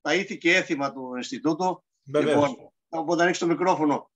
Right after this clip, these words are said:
Speaker 1: Ο κύριος Φωτίου λέει ότι γιατί να πάει ο Γκουτιέ, για να πάει ο Γκουτιέρες πρέπει να δώσει εντολή το, Σίγμα, το Συμβούλιο Ασφαλείας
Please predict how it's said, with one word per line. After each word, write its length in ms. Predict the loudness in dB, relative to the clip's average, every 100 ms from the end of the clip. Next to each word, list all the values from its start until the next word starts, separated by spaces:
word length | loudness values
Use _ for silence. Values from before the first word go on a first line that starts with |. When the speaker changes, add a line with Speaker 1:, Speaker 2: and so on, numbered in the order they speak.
| _
Speaker 1:
Ο 120 | -10
κύριος 280 | -6 -4 -2
Φωτίου 320 | -2 0 2
λέει 140 | 4 2
ότι 200 | 2 2
γιατί 280 | 0 0
να 180 | -2 0
πάει 200 | 2 2
ο 80 | 2
Γκουτιέ, 460 | -2 -4 -2 -2 -2
για 120 | -4
να 120 | -4
πάει 140 | -2 -2
ο 20 |
Γκουτιέρες 420 | -4 -6 -6 -6
πρέπει 200 | -8 -4
να 100 | -4
δώσει 460 | -2 -4 -2 -4 -4
εντολή 420 | -6 -4 0 -2
το, 120 | -4
Σίγμα, 460 | -8 -6 -4 -4 -4
το 140 | -8
Συμβούλιο 340 | -8 -4 0 0
Ασφαλείας 680 | 0 -4 0 4 2 0